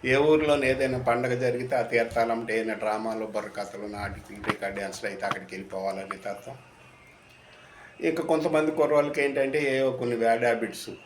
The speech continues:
అవి ఆటలని అనవచ్చు, అర్ధరాత్రి పూటలు వెళ్ళి ఆటలు ఆడేవారు. ఆ ఏ ఆటలు అనేది చెప్పడానికి మనం సరిపో, అన్ని రకాల ఆటలు ఆడేవారు. ఇలాగా డైవర్ట్ అయిపోయాడు.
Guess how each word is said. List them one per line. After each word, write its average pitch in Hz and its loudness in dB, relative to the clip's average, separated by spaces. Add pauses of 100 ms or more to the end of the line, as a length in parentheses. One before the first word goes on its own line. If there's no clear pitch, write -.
(1600)
అవి 110 0
ఆటలని 117 2
అనవచ్చు, 117 0
అర్ధరాత్రి 110 0
పూటలు 110 -2
వెళ్ళి 107 0
ఆటలు 104 -2
ఆడేవారు. 101 -2
ఆ 120 -2
ఏ 107 -2
ఆటలు 110 0
అనేది 104 -6 (640)
చెప్పడానికి 104 -2
మనం 95 -6
సరిపో, 98 -6
అన్ని 101 -2
రకాల 101 -2
ఆటలు 92 -4
ఆడేవారు. 92 -6
ఇలాగా 135 0 (680)
డైవర్ట్ 113 4
అయిపోయాడు. 92 -6